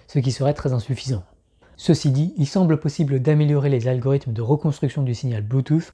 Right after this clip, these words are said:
pour rendre la lecture des messages Bluetooth plus fiable. Il y a aussi des risques de faux négatifs, par exemple si le signal Bluetooth traverse un mur ou un plafond. Alors que le virus n'a aucune chance de traverser ces barrières physiques,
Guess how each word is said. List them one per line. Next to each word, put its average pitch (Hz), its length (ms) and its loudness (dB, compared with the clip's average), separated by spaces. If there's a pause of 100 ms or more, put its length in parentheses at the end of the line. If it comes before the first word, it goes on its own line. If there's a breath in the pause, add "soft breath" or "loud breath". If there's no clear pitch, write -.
pour 127 140 -4
rendre 147 260 0
la 120 80 -2
lecture 131 340 -2
des 120 80 -4
messages 110 360 -8
Bluetooth 123 500 -2
plus 127 140 -4
fiable. - 420 -12 (460)
Il 143 80 6
y - 20 6
a 156 60 6
aussi 147 180 -2
des 147 100 2
risques 143 260 0
de 113 100 -4
faux 165 180 -2
négatifs, 139 480 0
par 123 140 -8
exemple 139 340 -4
si - 160 -8
le 117 80 -6
signal 143 320 -2
Bluetooth 135 500 -6
traverse 143 460 -4
un 113 60 -8
mur 143 340 0 (140)
ou 135 100 -2
un 123 60 -2
plafond. 113 400 -8 (440 soft breath)
Alors 143 200 -2
que 143 80 0
le 135 60 2
virus 135 400 2
n'a 123 120 0
aucune 139 200 -2
chance 147 220 -2
de 117 80 -6
traverser 135 560 -2
ces 127 140 -8
barrières 120 400 -2
physiques, 139 480 -2